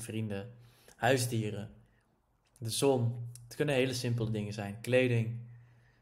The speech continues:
een dak boven je hoofd. En je krijgt uiteindelijk wat je niet wilt.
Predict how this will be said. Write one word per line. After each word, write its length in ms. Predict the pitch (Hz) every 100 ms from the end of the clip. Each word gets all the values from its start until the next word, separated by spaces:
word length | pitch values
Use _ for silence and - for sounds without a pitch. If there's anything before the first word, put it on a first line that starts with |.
| _
een 140 | 107
dak 240 | 135 139
boven 240 | 135 117 117
je 80 | 104
hoofd. 360 | 101 101 - - _ - - _ - _ _ - - _ _ _ _ _ _ _ _ _ _ - -
En 100 | 123
je 100 | 117
krijgt 360 | 127 139 160
uiteindelijk 400 | 135 131 123 113
wat 100 | 110
je 60 | 113
niet 180 | 113 113
wilt. 340 | 101 95 -